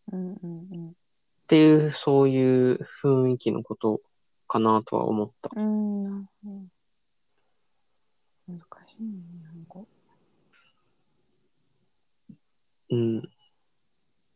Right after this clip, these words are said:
Speaker 1: 確かに。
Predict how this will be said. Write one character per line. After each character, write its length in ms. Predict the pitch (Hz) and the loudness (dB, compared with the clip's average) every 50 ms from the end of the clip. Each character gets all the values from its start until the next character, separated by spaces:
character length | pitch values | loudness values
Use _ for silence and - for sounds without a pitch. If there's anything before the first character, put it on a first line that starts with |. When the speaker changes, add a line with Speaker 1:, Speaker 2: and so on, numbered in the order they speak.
| _ _ _ _ _ _ _ _ _ _ _ _ _ _ _ _ _ _ _ _ _ _ - - - _ _ _ _ _ _ _ _ _ _ _ _ _ _ _ _ _ _ _ _ _ | _ _ _ _ _ _ _ _ _ _ _ _ _ _ _ _ _ _ _ _ _ _ -20 -20 -20 _ _ _ _ _ _ _ _ _ _ _ _ _ _ _ _ _ _ _ _ _
Speaker 1:
確 220 | - 185 - - - | -20 -20 -20 -20 -20
か 100 | - 220 220 | -20 -20 -20
に。 80 | 220 | -20